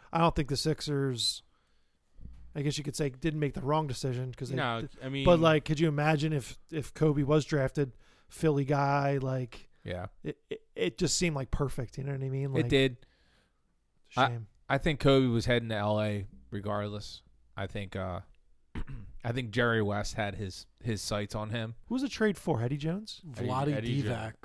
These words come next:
Speaker 2: and Eddie Jones was the draft pick they got, too.
Speaker 1: Ah, okay.
Speaker 2: It was, it was two. It, 'cause
Speaker 4: What, what, it was Vlade and the draft pick?
Speaker 2: Yeah, Lakers had the eighth pick.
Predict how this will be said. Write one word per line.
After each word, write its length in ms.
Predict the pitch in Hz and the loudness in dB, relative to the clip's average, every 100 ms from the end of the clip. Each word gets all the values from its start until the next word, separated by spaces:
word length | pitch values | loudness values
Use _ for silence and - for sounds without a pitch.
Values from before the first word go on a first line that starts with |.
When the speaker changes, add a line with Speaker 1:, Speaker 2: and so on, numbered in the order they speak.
| - - | -12 -8
Speaker 2:
and 160 | 104 | -6
Eddie 180 | 104 104 | -4 -6
Jones 320 | 95 101 92 92 | -6 -6 -6 -8
was 160 | 90 | -8
the 60 | 87 | -8
draft 280 | 92 90 - | -8 -6 -6
pick 200 | 85 - | -8 -8
they 100 | 80 | -10
got, 300 | 82 80 - | -10 -12 -14
too. 180 | - 82 | -10 -4
Speaker 1:
Ah, 120 | 123 | -4
okay. 200 | 123 - 107 | -4 -4 -6
Speaker 2:
It 40 | 90 | -8
was, 120 | 90 | -12
it 80 | 95 | -12
was 200 | 90 - | -12 -14
two. 240 | - 78 - _ - | -14 -14 -18 _ -20
It, 200 | 98 339 | -16 -8
'cause 80 | |
Speaker 4:
What, 140 | 180 - - | -6 -8 -4
what, 180 | 151 151 | 0 0
it 60 | - | -2
was 100 | 113 | -4
Vlade 420 | 135 135 135 131 | 0 2 0 0
and 160 | 135 143 | -2 -2
the 40 | |
draft 340 | 160 156 - | 0 0 0
pick? 160 | 190 165 | -2 -2
Speaker 2:
Yeah, 200 | 117 104 | -2 -2
Lakers 400 | 101 107 - 101 | -2 -4 -6 -6
had 120 | 101 | -6
the 140 | 98 98 | -8 -8
eighth 320 | 101 - - | -8 -8 -8
pick. 240 | 101 95 | -6 -6